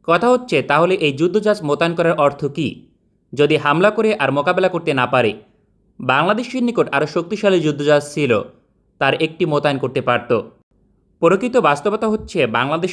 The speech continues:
অবগত দেশের নাজেহাল বিমান বাহিনী, ফলে শেষ পর্যন্ত যদি হামলা করে, তাহলে তা মোকাবেলার সামর্থ্য বাংলাদেশ বিমান বাহিনীর নেই।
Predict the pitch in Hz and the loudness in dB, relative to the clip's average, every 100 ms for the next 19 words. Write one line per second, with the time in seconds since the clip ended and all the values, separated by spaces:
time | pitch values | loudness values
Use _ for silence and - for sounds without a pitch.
0 | - 143 170 202 208 135 135 139 156 127 | -2 0 2 2 2 0 0 -2 -2 0
1 | 131 170 165 139 131 123 120 131 117 - | 0 -2 0 0 0 0 0 0 -2 -6
2 | - _ _ _ _ _ 143 135 135 180 | -14 _ _ _ _ _ 0 0 0 -2
3 | 180 247 240 220 214 202 165 135 143 170 | 0 -2 0 -2 2 2 2 2 2 0
4 | 185 135 131 143 160 160 151 135 156 170 | 0 0 0 0 0 0 0 2 2 0
5 | 165 165 151 160 156 117 123 143 143 135 | -2 -2 -2 -2 0 0 0 0 -2 0
6 | 135 135 131 135 131 135 131 | 0 0 -2 -2 0 0 0